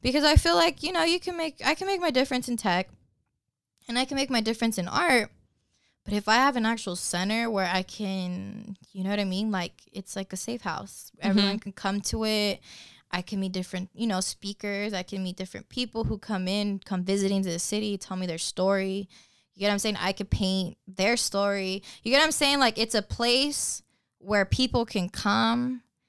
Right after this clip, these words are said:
Speaker 1: and people can network.
Speaker 2: Mm-hmm.
Speaker 1: And I feel like network is key. It's also applying yourself. It's being focused. It's being dedicated. But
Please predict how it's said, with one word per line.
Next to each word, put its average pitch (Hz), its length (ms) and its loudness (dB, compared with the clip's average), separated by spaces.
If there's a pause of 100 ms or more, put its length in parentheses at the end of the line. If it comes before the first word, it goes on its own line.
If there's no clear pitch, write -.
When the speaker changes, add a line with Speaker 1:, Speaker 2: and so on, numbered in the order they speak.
(380)
Speaker 1:
and 180 640 0
people 208 300 -2
can 175 340 -2
network. - 480 0 (540)
Speaker 2:
Mm-hmm. 202 140 8
Speaker 1:
And 202 80 8
I 208 100 4
feel 233 240 0
like 240 240 2
network 202 680 -2
is 175 280 -6
key. 190 680 -6 (760)
It's 202 200 -4
also 220 380 -2
applying 220 480 0
yourself. 254 680 -2
It's - 240 -10
being 202 460 -6
focused. 226 840 0
It's 190 80 -10
being 185 220 -4
dedicated. 214 760 -2 (440)
But - 220 -8